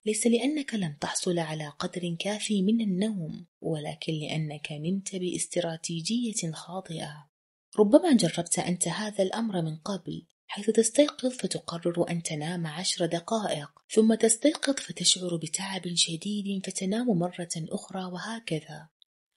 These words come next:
فتجد أنك نمت ساعتين بشكل متقطع، ولكن ما زلت متعبا لأنك كل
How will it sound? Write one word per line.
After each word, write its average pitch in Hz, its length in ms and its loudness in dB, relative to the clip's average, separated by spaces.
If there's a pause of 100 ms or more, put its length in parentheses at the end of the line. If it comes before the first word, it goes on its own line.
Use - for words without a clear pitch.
فتجد 262 400 4
أنك 156 380 0
نمت 160 340 -2
ساعتين 202 800 -2
بشكل 196 460 0
متقطع، 156 840 -6 (120)
ولكن 156 600 -2
ما 151 160 -6
زلت 156 340 -2
متعبا 170 520 -4
لأنك 214 600 0
كل 269 300 4